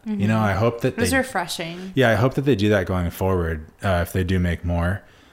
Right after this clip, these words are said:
Speaker 1: I hope that they focus on, you know, some people more than others for the next season, you
Speaker 2: Are,
Speaker 1: know?
Speaker 2: are they planning on making more?
Speaker 1: I would assume.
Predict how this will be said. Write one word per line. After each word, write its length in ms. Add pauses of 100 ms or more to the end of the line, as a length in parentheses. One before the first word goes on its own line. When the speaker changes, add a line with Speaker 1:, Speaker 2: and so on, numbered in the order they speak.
Speaker 1:
I 80
hope 220
that 140
they 140
focus 500
on, 480
you 120
know, 220 (300)
some 360
people 300
more 160
than 140
others 240
for 160
the 80
next 260
season, 320
you 80
Speaker 2:
Are, 120
Speaker 1:
know? 100
Speaker 2:
are 160
they 120
planning 300
on 100
making 180 (540)
more? 120 (120)
Speaker 1:
I 260
would 120
assume. 640